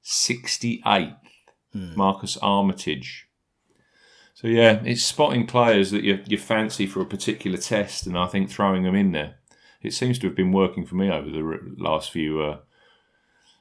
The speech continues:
Speaker 1: last few weeks. Masi-, Masahiro Ka-, Kawamura's eighty-nine.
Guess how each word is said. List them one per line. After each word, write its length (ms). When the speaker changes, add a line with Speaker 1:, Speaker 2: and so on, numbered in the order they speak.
Speaker 1:
last 220
few 140
weeks. 360
Masi-, 680
Masahiro 920
Ka-, 300
Kawamura's 1120
eighty-nine. 760